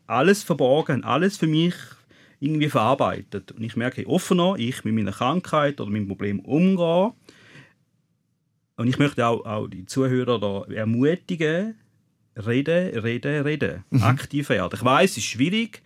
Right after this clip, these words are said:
Speaker 2: Mhm.
Speaker 1: weil's, äh, man blockiert sich dann selber. Und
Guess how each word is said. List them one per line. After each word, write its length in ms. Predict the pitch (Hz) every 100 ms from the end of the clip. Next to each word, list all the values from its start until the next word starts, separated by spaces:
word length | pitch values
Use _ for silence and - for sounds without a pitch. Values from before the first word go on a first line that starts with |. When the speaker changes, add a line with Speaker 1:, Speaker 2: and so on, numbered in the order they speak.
| -
Speaker 2:
Mhm. 260 | 120 92 220 233 - - 127
Speaker 1:
weil's, 300 | 123 - -
äh, 300 | - - - - _ - 127 -
man 240 | 139 143
blockiert 400 | 151 143 160 151
sich 180 | 151 147
dann 200 | 127 117
selber. 400 | 92 104 87 87 _ _ _ - - _ _ _ _ _
Und 600 | 113 110 110 110 107 -